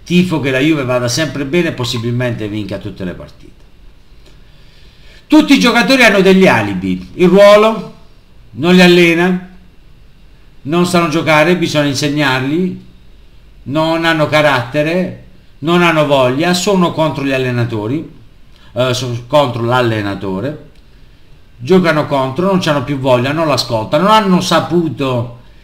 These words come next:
che Allegri va via, ancor di più perché hai saputo, perché sapete ora qual è il problema di questi cosi che girano con il cam-, per il campo della Juve,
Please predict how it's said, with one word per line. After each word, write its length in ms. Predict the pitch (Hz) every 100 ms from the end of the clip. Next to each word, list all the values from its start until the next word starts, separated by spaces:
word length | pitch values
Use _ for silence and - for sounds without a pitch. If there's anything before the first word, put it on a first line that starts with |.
| - -
che 100 | 151
Allegri 360 | 147 156 131
va 140 | 131 123
via, 360 | 104 123 127 -
ancor 520 | 160 160 165 214 185
di 140 | 185
più 360 | 185 285 320 202
perché 380 | 175 135 123 135
hai 100 | 113
saputo, 480 | 120 - 113 98
perché 260 | 98 123 151
sapete 380 | 127 180 269 226
ora 160 | 185
qual 160 | 170 156
è 40 |
il 100 | 151
problema 460 | 151 151 160 226 175
di 180 | 131 127
questi 640 | 151 165 - 147 135 - - -
cosi 460 | - 202 226 196 180
che 140 | 143
girano 600 | 131 202 196 156 127 - -
con 240 | - 170 160
il 240 | 160 123
cam-, 580 | - 226 214 175 127 - -
per 200 | - 160
il 200 | 156 147
campo 480 | - 247 226 185 160
della 160 | 135 131
Juve, 640 | 131 135 117 95 90 -